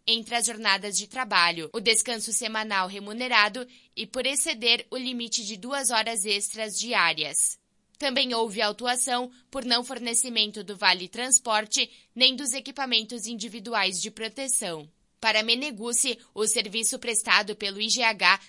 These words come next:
não condiz com o valor que é repassado pela prefeitura.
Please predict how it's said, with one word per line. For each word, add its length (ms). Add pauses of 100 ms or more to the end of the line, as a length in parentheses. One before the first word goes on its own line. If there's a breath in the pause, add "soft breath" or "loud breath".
não 220
condiz 460
com 200
o 40
valor 380
que 180
é 100
repassado 640
pela 280
prefeitura. 840